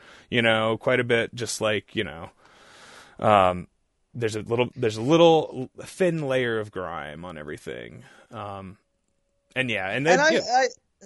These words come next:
Speaker 2: the finish is great. The, uh, em-, the, the emerald, uh, explosion through
Speaker 1: Yeah.
Speaker 2: the, off the apron, and then just Rosa just, just gets up, then fucking, yeah, yeah, that's right. But just
Speaker 1: It's
Speaker 2: all
Speaker 1: the
Speaker 2: the
Speaker 1: end of the
Speaker 2: covers.
Speaker 1: episode.
Speaker 2: There's like, there's some great cover that Britt does where,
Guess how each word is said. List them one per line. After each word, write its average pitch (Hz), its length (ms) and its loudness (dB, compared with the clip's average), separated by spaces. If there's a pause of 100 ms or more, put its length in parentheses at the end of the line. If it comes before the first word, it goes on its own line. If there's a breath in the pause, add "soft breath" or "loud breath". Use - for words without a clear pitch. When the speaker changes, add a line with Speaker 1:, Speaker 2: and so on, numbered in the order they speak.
(200)
Speaker 2:
the 240 120 -10
finish 294 360 -4
is 247 120 -6
great. 208 560 4
The, 190 300 0
uh, 185 360 6 (100)
em-, 185 340 -6
the, 170 200 -8 (120)
the 180 220 -2
emerald, 175 520 -2
uh, 165 160 2 (240)
explosion 175 540 -2
through 170 160 4
Speaker 1:
Yeah. 156 340 6
Speaker 2:
the, 151 380 2 (260 soft breath)
off 170 220 2
the 170 120 4
apron, 175 300 2
and 220 140 0
then 226 140 2
just 226 200 -8
Rosa 208 300 4
just, - 400 -14 (420 soft breath)
just 202 300 -6
gets 202 240 2
up, 196 240 2
then 185 280 -4
fucking, 190 400 -2 (140)
yeah, 156 260 -2 (140)
yeah, 143 180 -2 (140)
that's 135 160 -10
right. 156 200 -2 (400 loud breath)
But 302 120 -12
just - 140 -2
Speaker 1:
It's 494 80 0
Speaker 2:
all 453 60 2
Speaker 1:
the - 60 4
Speaker 2:
the - 40 6
Speaker 1:
end 311 100 2
of 311 60 0
the 285 60 6
Speaker 2:
covers. 277 260 2
Speaker 1:
episode. - 160 -6
Speaker 2:
There's 302 180 -2
like, 330 160 0 (360 soft breath)
there's 240 180 0
some 302 280 -2
great 208 380 -2
cover 208 420 0
that 185 220 -2
Britt 180 300 -2
does 143 320 -2
where, 160 180 -4